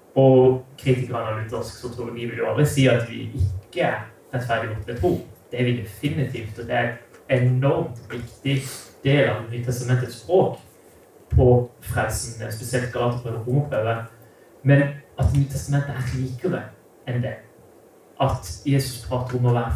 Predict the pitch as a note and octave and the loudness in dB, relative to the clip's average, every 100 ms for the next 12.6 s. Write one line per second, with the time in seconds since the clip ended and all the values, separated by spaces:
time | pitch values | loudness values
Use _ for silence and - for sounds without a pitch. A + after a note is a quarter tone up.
0 | - D3+ - - C3 D3 B2+ - C#3 C#3+ | -2 -4 -6 -2 0 2 0 0 0 2
1 | B2 A#2+ - C#3 B2+ C#3 - C#3 C3+ B2 | 2 0 0 0 0 -2 -2 0 2 2
2 | C3 B2+ B2 - B2+ B2+ - C#3 D#3+ E3 | 2 0 -4 -10 -8 -8 -6 -4 0 2
3 | C#3 A#2+ - G2+ - - B2 A#2+ - E3+ | 0 -6 -10 -12 -12 -14 -14 -6 -4 -4
4 | - C3+ C#3 B2 A#2+ A#2+ B2 C3+ D3 C#3 | -2 0 0 0 -8 -6 0 0 2 -2
5 | - E3 - - - - - - - - | 0 0 0 -2 -16 -20 -20 -20 -20 -20
6 | - - - C3+ F3+ F3+ - D#3 - - | -20 -14 -6 -4 2 2 2 0 0 -8
7 | - - - - _ - - - - - | -20 -20 -20 -20 _ -20 -20 -20 -20 -20
8 | - - C#3+ F3 E3+ - E3 E3 - D#3 | -20 -18 0 2 2 0 4 4 4 4
9 | F3+ C#3 - C3 B2+ C3 C#3 C#3 - - | 6 4 2 0 2 4 4 2 2 -4
10 | - - D3 - - G3 - - - B2 | -4 -2 0 0 0 -2 0 -8 -4 -4
11 | - - B2 - - - - B2+ B2 - | -4 -10 -12 -12 -18 -18 -2 2 2 0
12 | - A2+ - B2 B2 | -4 -10 -10 -6 -6